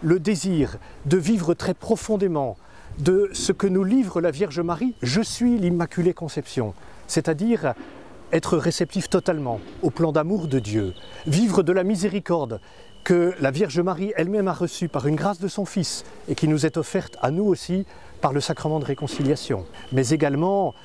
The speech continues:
vivre cette fraternité et cette attention aux plus pauvres et aux plus fragiles.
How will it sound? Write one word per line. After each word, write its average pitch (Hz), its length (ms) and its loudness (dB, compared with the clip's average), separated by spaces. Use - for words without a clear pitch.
vivre 143 240 2
cette 135 200 -2
fraternité 160 680 0
et 123 40 2
cette - 220 -2
attention 165 380 -2
aux - 20 -4
plus 156 160 -6
pauvres 107 340 -2
et 139 120 2
aux 139 60 2
plus 135 180 -2
fragiles. 92 580 -4